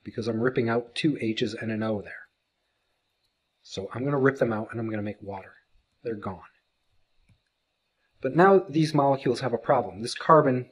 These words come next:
needs an attachment because I just ripped one of its attachments away. And this oxygen also needs an attachment because I ripped the hydrogen away.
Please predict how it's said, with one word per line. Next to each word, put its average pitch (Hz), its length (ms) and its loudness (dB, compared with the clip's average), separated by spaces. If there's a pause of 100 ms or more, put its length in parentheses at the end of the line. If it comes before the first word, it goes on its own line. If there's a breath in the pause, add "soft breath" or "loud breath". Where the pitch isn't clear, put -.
needs 135 380 2
an 123 100 2
attachment 117 560 -2
because 117 300 -2
I 110 60 0
just 135 200 -4 (240)
ripped 123 300 -2
one 110 160 -4
of 104 80 -6
its 104 100 -10
attachments 110 560 -8
away. 110 360 -4 (640)
And 120 80 -10
this - 200 -8
oxygen 120 480 0
also 151 320 4
needs 110 260 -4
an 101 80 -6
attachment 107 560 -10
because 117 220 -6
I 113 60 -2
ripped 117 260 -4
the 117 80 -4
hydrogen 139 480 -4
away. - 340 -18